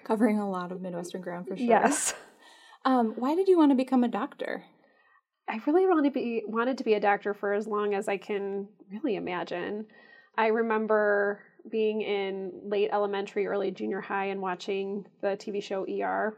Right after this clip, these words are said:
Speaker 2: and turning to my mom and saying, "Oh, I can do that."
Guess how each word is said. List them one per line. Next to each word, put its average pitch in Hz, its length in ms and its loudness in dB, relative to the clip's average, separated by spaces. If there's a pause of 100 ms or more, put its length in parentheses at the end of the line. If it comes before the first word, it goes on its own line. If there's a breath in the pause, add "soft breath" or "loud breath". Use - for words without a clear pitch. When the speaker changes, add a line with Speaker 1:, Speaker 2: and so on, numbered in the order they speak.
(100)
Speaker 2:
and 233 400 4
turning 240 300 -2
to 240 100 -4
my 226 80 4
mom 226 240 0
and 220 120 0
saying, 214 540 -2 (340 loud breath)
"Oh, 359 140 6
I 262 80 8
can 220 220 0
do 175 180 -4
that." 117 560 2